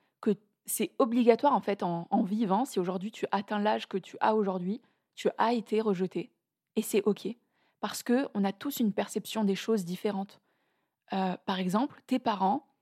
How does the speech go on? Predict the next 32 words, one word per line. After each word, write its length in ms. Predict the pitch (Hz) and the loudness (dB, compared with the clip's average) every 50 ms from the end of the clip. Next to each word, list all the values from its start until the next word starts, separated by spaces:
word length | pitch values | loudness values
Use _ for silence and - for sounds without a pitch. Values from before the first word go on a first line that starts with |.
| _ _ _ _ - | _ _ _ _ 2
ont 160 | 220 233 240 | 4 6 6
un 140 | 233 220 208 | 6 4 4
avis 260 | 208 202 180 190 196 | 2 0 -2 -4 -6
différent 420 | 180 196 202 - - 208 202 202 | -4 -6 -6 -2 0 0 2 2
du 140 | 196 180 185 | 0 0 -2
tien 260 | - - - 185 196 | -4 -4 -2 -2 -2
sur 240 | 208 - - - - | -2 -4 -8 -10 -10
certains 360 | - - 202 - - - 202 | -6 -6 -6 -6 -6 -10 -12
sujets. 360 | 202 - - 196 165 175 214 - _ _ _ _ _ - - | -10 -8 -10 -8 -8 -8 -10 -12 _ _ _ _ _ -10 -8
Et 40 | 202 | -8
c'est 180 | - - 240 | -4 -2 -2
OK, 200 | 240 240 240 - 277 285 247 | -2 -2 -2 -2 -4 -2 0
vous 80 | 214 | 0
n'allez 240 | 196 196 190 196 202 | 0 2 2 0 0
pas 200 | - - - 254 | -2 -4 -8 -6
tomber 240 | - 226 214 196 196 | -4 -4 -2 0 0
d'accord. 400 | 196 185 - - 196 185 - - _ _ _ _ _ _ _ _ | -2 -4 -4 -8 -10 -10 -10 -16 _ _ _ _ _ _ _ _
C'est 280 | - - - 220 220 | -14 -4 -2 -4 -4
complètement 540 | - - - 240 220 - 226 - 220 208 - - | -4 -4 -6 -6 -4 -4 -6 -4 -4 -4 -2 -4
OK. 220 | 214 190 - - 202 208 _ _ _ _ | -6 -6 -6 -8 -8 -8 _ _ _ _
Ça 140 | - - 240 | -2 2 4
ne 80 | 208 196 | 6 8
veut 100 | 226 226 | 8 6
pas 280 | 226 - - 277 294 | 6 2 2 2 2
dire 380 | 240 214 254 247 285 - - _ _ _ | 2 0 -4 -6 -6 -6 -8 _ _ _
que 100 | - 254 | -6 -6
tu 320 | 208 - - - 220 208 208 | -4 -4 -4 -2 0 0 0
es, 140 | 202 - _ _ _ _ | 0 -2 _ _ _ _
que 100 | - 226 | -4 -4
tu 160 | - - 233 | -2 2 4
n'es 160 | 214 208 214 | 4 4 4
pas 260 | 208 - 254 233 240 | 2 2 -2 -2 -2